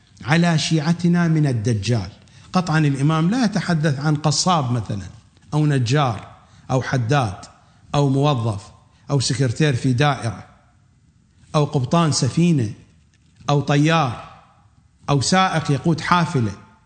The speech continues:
الإمام لا يتحدث عن هؤلاء. هؤلاء كيف يكونون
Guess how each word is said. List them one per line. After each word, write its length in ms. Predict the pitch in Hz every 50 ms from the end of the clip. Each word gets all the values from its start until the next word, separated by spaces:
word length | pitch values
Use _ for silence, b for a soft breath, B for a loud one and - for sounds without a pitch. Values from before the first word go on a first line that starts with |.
| _ _ _ _ _ _ _ _ _ _ _ _ _ _ - _ _ _ _ _ _ _ _ _ - - - 127
الإمام 380 | 123 131 156 190 233 262 262
لا 120 | 277 330 320
يتحدث 460 | 302 294 233 - 240 208 196 180 160
عن 180 | 151 156 147 151
هؤلاء. 420 | 147 131 123 131 123 120 120 - - - _ _ _ _ _ _ _ _ _ _ _ -
هؤلاء 840 | 151 160 165 - - 165 156 185 233 254 226 - - - - - - - - -
كيف 260 | 254 277 269 220 190
يكونون 680 | 214 185 170 180 196 180 190 208 220 220 208 202 196